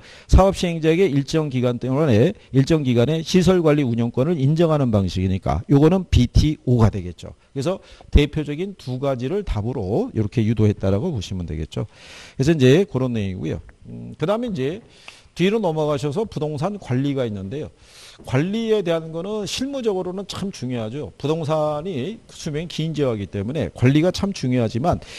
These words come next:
이론적으로는 많은 거를 내거나 그러진 않아요. 낼 수 있는 범주가 좀 한정적이기 때문에요. 그래서 이제 크게 뭐 어렵거나 이런 것들은 별로 없고요. 다만 이제 여기서 한 가지 알아두실 거는 관리 방식에 대한 거는 정리를 하셔야 돼요.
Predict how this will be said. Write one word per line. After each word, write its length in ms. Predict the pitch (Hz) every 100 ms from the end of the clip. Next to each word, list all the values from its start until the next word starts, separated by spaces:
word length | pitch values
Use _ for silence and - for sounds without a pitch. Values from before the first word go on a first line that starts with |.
| - -
이론적으로는 1400 | 131 175 220 220 202 175 160 151 151 151 156 226 220 110
많은 320 | 87 135 208
거를 220 | 190 165
내거나 340 | 123 120 117
그러진 340 | 113 107 101 151
않아요. 260 | 101 95 92
낼 140 | 127
수 120 | -
있는 160 | 143 143
범주가 480 | 131 117 113 117 147
좀 140 | 110
한정적이기 760 | 98 175 185 190 156 110 95 85
때문에요. 440 | 90 92 127 131 87 - - - -
그래서 200 | - 147
이제 300 | 196 160 135
크게 600 | 185 - 202 196 147 107 101
뭐 180 | 104 95
어렵거나 480 | 120 151 165 165 170
이런 220 | 127 117
것들은 360 | 107 101 135 175
별로 280 | 110 117 123
없고요. 340 | - 123 87
다만 280 | - 131 208
이제 140 | 196 180
여기서 360 | 135 143 160
한 260 | 123 147 147
가지 200 | 139 131
알아두실 420 | 104 104 98 -
거는 380 | 151 151 117 202 - - - - -
관리 320 | 135 156 226
방식에 520 | 139 143 170 175 160
대한 240 | 147 143 139
거는 260 | 139 196
정리를 380 | 180 127 127 123
하셔야 380 | 117 147 143 113
돼요. 220 | 92 87